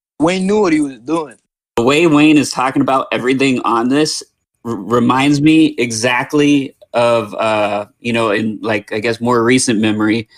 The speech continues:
Speaker 2: of how Kendrick was, uh, you know, talking about his Control verse, and anytime he gets on tracks and just kills these other rappers, like, he wants to be the best rapper. He wants to be better than all of them. Like,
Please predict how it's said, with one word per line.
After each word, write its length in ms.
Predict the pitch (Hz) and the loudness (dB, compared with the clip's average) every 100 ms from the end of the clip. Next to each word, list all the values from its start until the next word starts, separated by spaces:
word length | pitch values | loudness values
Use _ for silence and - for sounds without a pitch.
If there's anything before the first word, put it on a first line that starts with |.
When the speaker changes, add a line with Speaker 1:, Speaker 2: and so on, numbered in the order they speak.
| - _ - | -20 _ -8
Speaker 2:
of 140 | 107 | -4
how 220 | 131 123 | -2 -2
Kendrick 520 | 120 147 131 127 117 | 0 2 2 2 0
was, 300 | 117 110 101 | 0 0 -2
uh, 260 | 101 104 104 _ - | -4 -4 -6 _ -6
you 120 | 117 | -2
know, 140 | 113 | -2
talking 380 | 107 120 120 123 | -2 -4 -4 -4
about 260 | 110 107 110 | -2 -2 -2
his 160 | 107 | -4
Control 460 | - 104 120 113 110 | -6 -6 -2 0 0
verse, 340 | 110 110 107 | 0 -2 -2
and 180 | 104 101 _ _ _ - | -6 -6 _ _ _ -2
anytime 500 | 131 131 123 123 120 | 0 0 -2 -2 -2
he 80 | |
gets 200 | 110 110 | -2 -2
on 120 | 123 101 | -4 -4
tracks 360 | 113 110 - | -2 -4 -4
and 100 | 101 | -6
just 260 | 107 - - | -6 -8 -6
kills 320 | 127 123 113 | 0 0 0
these 220 | 117 101 | -4 -2
other 260 | 110 104 101 | -2 0 -2
rappers, 500 | 107 113 104 104 95 | -2 -2 -4 -6 -4
like, 280 | 101 95 _ _ | -2 -2 _ _
he 180 | 107 147 | -2 2
wants 400 | 120 131 135 - | 4 2 0 -4
to 80 | 117 | -4
be 220 | 117 113 | -4 -4
the 120 | 104 | -4
best 260 | 101 110 110 | -4 -4 -2
rapper. 300 | 104 104 113 | -4 -2 -2
He 80 | 120 | 0
wants 280 | 120 139 135 | 2 0 -2
to 60 | |
be 140 | 113 107 | -2 -2
better 360 | 107 104 104 | -2 -2 -2
than 120 | 101 101 | -2 -2
all 240 | 98 98 | -2 -2
of 80 | 104 | -2
them. 200 | 107 104 | -2 0
Like, 300 | 104 98 | -2 -2